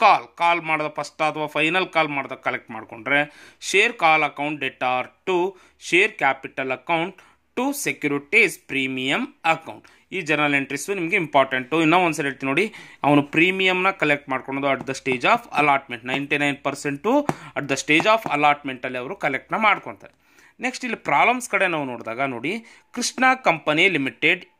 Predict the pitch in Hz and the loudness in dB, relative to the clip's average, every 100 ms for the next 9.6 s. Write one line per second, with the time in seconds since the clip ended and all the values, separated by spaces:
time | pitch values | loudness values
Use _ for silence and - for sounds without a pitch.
0 | - 170 - 139 135 170 - _ _ _ | -4 -2 -2 -2 -2 -4 -10 _ _ _
1 | - 247 277 - 160 143 131 180 226 - | -4 -2 -2 0 2 2 -2 -6 -6 -4
2 | 147 139 - 135 135 131 127 - 185 175 | -4 -4 -2 -2 -2 -6 -8 2 2 2
3 | - - _ _ _ - 147 151 147 151 | -2 -16 _ _ _ -8 -6 -2 0 -2
4 | 135 - - 147 143 131 98 - - _ | -2 -18 -4 0 2 0 -6 -16 -18 _
5 | - - 147 156 156 196 - 143 165 147 | -16 -4 0 2 2 0 -2 -6 -4 -4
6 | 147 151 151 147 147 151 147 147 147 143 | -6 -4 -2 -2 -4 0 2 2 -2 2
7 | 147 147 151 214 294 294 - _ _ 165 | 2 2 0 -2 -2 -6 -20 _ _ -2
8 | 196 - 180 170 156 170 165 - 127 139 | -2 2 4 4 0 -4 -4 -6 -4 -4
9 | 175 - _ _ 151 | -6 -16 _ _ -4